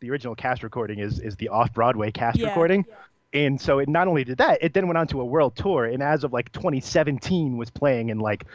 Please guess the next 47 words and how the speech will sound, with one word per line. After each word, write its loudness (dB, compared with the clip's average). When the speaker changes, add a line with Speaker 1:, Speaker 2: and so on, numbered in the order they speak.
Speaker 1:
it -2
was, 4
like, 0
back 2
in 2
Canada, 4
and -2
it -6
was -6
in -2
Hong 0
Kong, -2
and -2
it -2
did, 0
Speaker 2:
Oh, 4
Speaker 1:
like, 2
a 2
Speaker 2:
wow. -4
Speaker 1:
South 0
Korean -2
Speaker 2:
All 2
right. -2
Speaker 1:
show. 0
Speaker 2:
All -6
Speaker 1:
This 0
Speaker 2:
right, -2
Speaker 1:
thing 4
Speaker 2:
that's 2
Speaker 1:
went -8
Speaker 2:
impressive. -8
Speaker 1:
huge. -6
Speaker 2:
I'm -2
a, 2
Speaker 1:
Yeah, 6
Speaker 2:
that's 0
Speaker 1:
it 2
went 2
Speaker 2:
impressive. -6
That's -6
pretty -2
Speaker 1:
Yeah. 4
Speaker 2:
awesome. -10
Speaker 1:
It 4
went 2
huge, 0
but 4